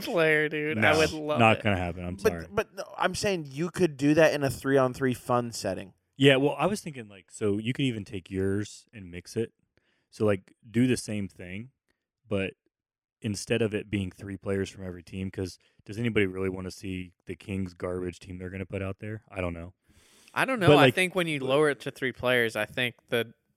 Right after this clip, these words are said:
Speaker 1: field becomes more even, and you'd be surprised.
Speaker 2: Well, but I was saying, like, you could even do, like, your point of, like, maybe it's because maybe s-, thirty-two teams is too much for the three-on-three. Maybe what you do is you have the All-Star voting,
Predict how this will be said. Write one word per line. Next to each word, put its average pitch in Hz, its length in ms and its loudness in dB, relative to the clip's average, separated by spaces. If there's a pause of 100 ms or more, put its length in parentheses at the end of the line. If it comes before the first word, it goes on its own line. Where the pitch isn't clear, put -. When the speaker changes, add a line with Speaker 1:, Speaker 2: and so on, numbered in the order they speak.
(140)
Speaker 1:
field 123 500 -2
becomes 120 400 -8
more 107 160 -6
even, 107 300 -6
and 104 160 -8
you'd 110 140 -12
be 110 120 -10
surprised. - 640 -8 (220)
Speaker 2:
Well, 135 180 6 (160)
but 135 140 8
I 135 80 8
was 143 120 6
saying, 131 200 2
like, 107 180 2
you 120 140 -2
could 117 100 -2
even 127 260 4
do, 104 200 4
like, 90 240 -4
your 101 220 -2 (160)
point 85 340 -12 (100)
of, 95 220 -4
like, 90 280 -8
maybe 101 320 -4
it's 92 140 -6
because 104 420 -4
maybe 104 300 -2
s-, - 400 -12 (180)
thirty-two 98 420 -8
teams 98 340 -6
is 87 100 -10
too - 160 -6
much 87 460 -10 (100)
for 113 100 -4
the 107 120 2
three-on-three. 117 540 -2 (560)
Maybe 110 200 6
what 110 160 2
you 101 100 -4
do 95 220 0
is 92 120 2
you 90 100 -10
have 95 160 -6
the 90 100 -10
All-Star 98 400 -4
voting, 123 340 -2